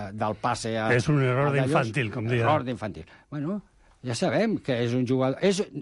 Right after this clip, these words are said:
Speaker 1: no és un jugador, eh, com a defensor potent, eh, de,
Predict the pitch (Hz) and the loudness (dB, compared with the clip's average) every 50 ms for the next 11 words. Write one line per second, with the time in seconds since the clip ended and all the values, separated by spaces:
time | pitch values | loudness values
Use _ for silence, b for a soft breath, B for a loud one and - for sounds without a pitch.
0 | - - 160 147 170 208 180 214 214 190 160 170 160 151 147 147 175 196 202 170 | -8 -2 0 2 2 2 2 2 0 0 2 2 2 2 4 4 2 2 0 -2
1 | - - - 113 110 104 107 104 98 95 - - - - - - - - 117 113 | -4 -8 -8 -6 -4 -4 -2 -2 -4 -4 -6 -10 -18 -20 -20 -8 -4 0 2 2
2 | 113 113 104 104 - 107 104 - - 170 185 185 - - 110 107 101 - 139 135 | 2 2 2 0 -2 -4 -2 0 0 0 0 0 -2 -4 -4 -2 0 2 2 2
3 | 135 135 139 135 135 131 131 120 95 104 104 104 107 101 90 104 107 98 | 4 2 2 2 2 0 0 -2 -4 -6 -4 -4 -4 -4 -4 -4 -4 -4